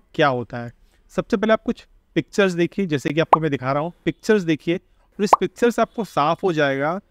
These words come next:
कि आँखों के बीच, यानी कि हमारी ये दोनों आईज है उसके कॉर्नर पे, चाहे मीडियन साइड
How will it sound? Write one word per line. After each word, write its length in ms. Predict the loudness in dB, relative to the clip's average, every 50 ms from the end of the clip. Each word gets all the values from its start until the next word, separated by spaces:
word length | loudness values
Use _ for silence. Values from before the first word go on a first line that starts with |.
| _ _ _ _
कि 200 | 0 2 2 0
आँखों 500 | -2 0 0 0 0 -2 -2 -2 -2 -2
के 160 | 0 -2 -2
बीच, 400 | -2 0 0 0 0 0 -2 -8 -14 -10
यानी 360 | -6 -4 -2 0 0 0 -2
कि 240 | -2 -2 -4 -2 -2 -4 -6 -6 -6
हमारी 280 | -2 -2 0 0 0
ये 60 | 0
दोनों 400 | -2 0 -2 -2 -2 0 0 0 2
आईज 220 | 2 0 0 0
है 60 | -2
उसके 220 | -2 -2 -4 -6 -6 -6 _ _ _ _ -6
कॉर्नर 500 | -4 -2 -2 0 0 0 0 0 0 -2
पे, 320 | -2 -2 -2 0 0 -2
चाहे 340 | -2 0 0 0 0 -2 -6 -12 _ _ _ -8
मीडियन 460 | -4 0 0 0 2 2 0 0 0
साइड 320 | 0 0 0 0 0 -2